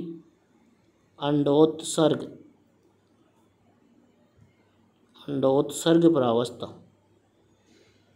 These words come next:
अंडोत्सर्ग प्रावस्था।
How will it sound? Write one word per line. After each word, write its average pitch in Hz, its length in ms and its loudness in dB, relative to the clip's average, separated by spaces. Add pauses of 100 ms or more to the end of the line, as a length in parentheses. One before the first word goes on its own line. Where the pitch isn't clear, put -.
(1300)
अंडोत्सर्ग 160 640 4
प्रावस्था। 170 480 2